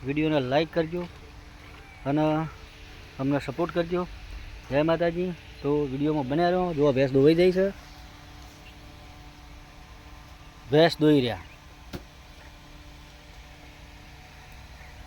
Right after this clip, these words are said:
અને હવે એક દૂધ સરકારી જતું રહ્યું, હવે આ બીજું પ્રાઇવેટ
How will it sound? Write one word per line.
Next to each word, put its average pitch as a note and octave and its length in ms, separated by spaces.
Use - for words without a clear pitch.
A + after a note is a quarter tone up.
અને B2 140
હવે C3 160
એક D3 80
દૂધ D#3 220
સરકારી D3+ 340
જતું D3 300
રહ્યું, F3+ 200
હવે C#3+ 160
આ D3 40
બીજું D3 340
પ્રાઇવેટ D#3+ 600